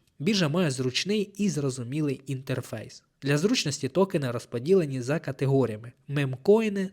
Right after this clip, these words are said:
токени екосистеми Solana, Тон, токени штучного інтелекту та багато інших. Щоб знайти перспективний токен, потрібно слідкувати за інфополем, новинами, трендами і так далі. Наприклад, Трамп і Мубараки, ці проєкти спочатку активно обговорювалися в криптопросторі.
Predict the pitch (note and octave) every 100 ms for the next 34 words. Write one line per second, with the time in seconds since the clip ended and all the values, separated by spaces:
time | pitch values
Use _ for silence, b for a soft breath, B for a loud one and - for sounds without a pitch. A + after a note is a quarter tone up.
0 | - F3 D#3 C3+ B2 - - C3 B2+ -
1 | B2+ A#2+ - A#2 B2+ F#3 G#3 D3 - C#3
2 | F3+ F#3 - _ D3+ C#3+ C3+ A#2+ - -
3 | A#3 - F#3 E3 D#3 D#3 D3+ C#3+ C3+ -
4 | - G3+ C#3 A#2 C#3+ C#3+ C3 - B2+ A2+
5 | - - _ _ _ - F3 F#3 G#3+ G3
6 | D3+ C3+ - C#3 D#3 D3 C#3 A3+ B3 G#3+
7 | - C#3 G3+ F#3+ - C3 - B2 C#3 C#3
8 | B2+ B2+ - C3+ - A#2 F#2+ A2+ _ -
9 | C3+ B2 F#3 A#3 G3 D3+ C#3 C3+ E3 E3+
10 | C#3+ C3 - C#3+ C3+ B2 A#2 G#2 B2 _
11 | _ _ - D3 F#3+ G3 D#3+ C#3+ - G3
12 | G#3+ D#3+ D3+ D3+ C#3+ C#3 G#3 A3+ C#3+ -
13 | F#3+ - C3 G3 - C3+ - - F#3 -
14 | C3 - E3+ F#3+ E3 - B2+ A#2 A#2+ D#3
15 | D#3+ C3 A#2+ A2+ - B2+ B2 C3+ - D#3+
16 | B2+ - -